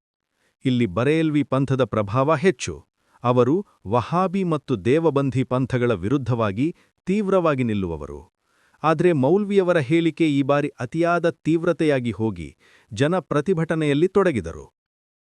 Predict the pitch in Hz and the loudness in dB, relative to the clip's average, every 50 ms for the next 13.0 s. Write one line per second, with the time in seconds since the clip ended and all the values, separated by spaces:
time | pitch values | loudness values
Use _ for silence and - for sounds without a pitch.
0 | _ _ - 147 165 185 165 - - 165 143 - 156 139 120 113 127 160 180 175 | _ _ 2 4 4 4 2 2 0 -2 0 2 0 2 2 2 2 2 0 -2
1 | 156 - 156 151 147 135 135 110 - 135 156 185 175 170 160 110 110 139 170 165 | -2 -2 -2 -2 0 0 0 2 2 2 2 2 2 0 0 2 2 2 2 2
2 | 170 165 156 139 127 123 113 101 92 82 80 80 90 - _ _ _ _ _ - | 2 2 2 0 0 0 0 0 -2 -4 -8 -10 -12 -14 _ _ _ _ _ 0
3 | 175 - - - 220 202 180 - - 151 147 151 151 135 - 131 123 123 - - | 0 0 2 2 0 0 0 0 0 0 0 0 0 -2 -2 -2 -4 -4 -2 0
4 | 123 135 135 131 113 - 104 95 110 160 180 - _ _ _ _ - 196 190 - | 0 2 2 2 0 -2 -4 -4 -4 -4 -4 -6 _ _ _ _ 0 0 0 2
5 | - 202 202 185 - - 160 160 170 170 - - 143 135 110 104 87 73 78 73 | 0 0 0 -2 -2 -2 -2 -2 -2 -2 0 0 0 2 0 -2 -2 -4 -8 -12
6 | 71 85 - _ _ _ _ _ _ _ _ - 165 156 - - 185 175 180 175 | -16 -18 -20 _ _ _ _ _ _ _ _ -2 -2 -2 0 0 2 2 2 0
7 | - - 147 139 - 151 147 143 135 135 131 131 120 117 117 113 113 127 156 160 | 0 0 -2 0 0 0 0 0 2 2 2 2 2 2 2 2 2 2 2 0
8 | 120 101 120 147 170 160 160 160 151 135 160 147 127 117 123 139 135 123 - - | 0 0 2 2 2 4 2 2 2 2 2 0 2 0 0 0 0 0 -2 -4
9 | 95 82 78 76 76 - 78 69 - _ _ _ _ _ _ _ _ - 120 120 | -4 -4 -6 -8 -8 -12 -14 -14 -16 _ _ _ _ _ _ _ _ -4 0 2
10 | 127 135 139 135 135 139 135 117 101 117 131 156 170 160 160 156 151 156 139 104 | 2 4 4 2 2 2 0 2 0 0 0 2 2 0 0 2 0 0 -2 -2
11 | 85 - 117 143 175 175 156 160 127 98 107 131 143 - 160 147 139 127 117 107 | -4 0 2 2 4 4 2 0 0 2 0 0 0 2 2 2 2 2 0 0
12 | 120 160 190 196 190 170 165 151 131 117 98 87 80 78 76 - 80 71 98 110 | 0 0 0 0 0 0 0 0 -2 -2 -2 -4 -6 -8 -8 -10 -14 -14 -16 -20